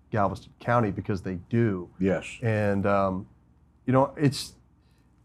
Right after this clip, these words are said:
Speaker 1: you know, I wanted to bring you in today to talk about this one, 'cause I know that this one had a significant impact on you, and you've done so much other stuff, um, you know, within your, your career. But,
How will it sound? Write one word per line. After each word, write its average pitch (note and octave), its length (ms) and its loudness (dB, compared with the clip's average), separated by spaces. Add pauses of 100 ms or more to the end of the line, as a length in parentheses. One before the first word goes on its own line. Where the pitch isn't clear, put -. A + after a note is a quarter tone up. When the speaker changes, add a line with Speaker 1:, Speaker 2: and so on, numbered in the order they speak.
(420)
Speaker 1:
you D#3 80 8
know, D3 80 8
I D3 40 8
wanted E3+ 260 4
to C3 80 4
bring D3+ 280 6
you C#3 120 6
in C3+ 100 6
today A#2+ 320 2
to G#2+ 80 2
talk B2+ 400 2
about G2+ 260 2
this G#2 200 -6
one, G2+ 80 -4
'cause A2 160 0
I A#2+ 60 4
know D3 180 6
that C3 160 2
this B2+ 120 2
one A#2+ 120 2
had A2+ 120 4
a G2+ 40 -2
significant A2 560 -2
impact G#2 440 -2
on G2+ 220 -4
you, G#2 300 -2
and G2+ 120 -4
you've G#2 140 -4
done G#2 220 -4
so B2+ 120 -2
much A2+ 320 -2
other A2 220 0
stuff, G2+ 360 -4 (220)
um, F#2+ 360 -6 (500)
you A2+ 80 -2
know, G#2 80 2
within G2+ 380 2
your, F#2+ 240 0 (160)
your F#2+ 140 -2
career. A2 420 2
But, G#2 200 0